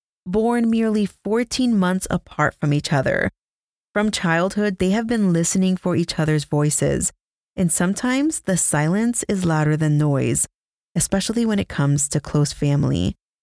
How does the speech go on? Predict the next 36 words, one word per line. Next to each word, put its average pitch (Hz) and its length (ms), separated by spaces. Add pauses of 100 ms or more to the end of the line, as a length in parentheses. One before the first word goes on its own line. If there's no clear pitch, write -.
(460)
Kevin 185 380
again 156 600 (160)
asked 151 260
the 147 200
Humvee 151 300
driver, 147 400
Sergeant 143 480
Parsons, 139 540
"Dude, 185 480 (440)
what 180 340
the 311 100
flip 202 420
is 185 120
going 156 340
on?" 160 480 (640)
Parsons 185 460
pretended 156 520
he 156 120
was 151 160
distracted 151 720
by 156 140
moving 156 320
the 156 180
Humvee 151 300
over 147 320
to - 100
the 151 140
other 143 220
side 139 220
of 139 60
the 139 100
vehicles, 139 680 (460)
but 175 160
Kevin 180 520
was 160 200
relentless, 151 800